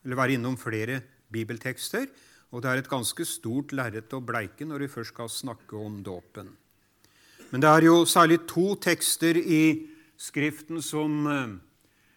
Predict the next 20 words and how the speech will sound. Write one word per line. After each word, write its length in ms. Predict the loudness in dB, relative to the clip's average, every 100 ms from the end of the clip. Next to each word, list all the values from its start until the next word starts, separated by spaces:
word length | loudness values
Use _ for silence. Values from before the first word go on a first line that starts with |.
| _ -16
som 220 | -4 0
er 80 | 2
ganske 300 | 0 -2 -2
grunnleggende 760 | 2 2 2 -2 -4 -2 -2 -4
for, 320 | -2 0 2
eh, 380 | 2 2 0 -2 -8 -20 _ -12
hvordan 300 | -4 -2 -2 -4
vi 80 |
forstår 560 | -6 -8 -8 -4 -2 -2
dåpen 320 | -2 -4 -6
og 140 | -6 -4
tenker 320 | -4 -4 -6
om 180 | -6 -8
den. 280 | -10 -12 -20 _ _ _ _ -20 -20 _ _ -14
Eh, 380 | -10 -10 -12 -16 _ _ _ _ _ _ _ _ _ _ -4
det 120 | 2
er 320 | 4 4 4 0
teksten 380 | -4 -2 -2 0
i 60 |
Matteus 640 | 2 0 0 -2 -2 -6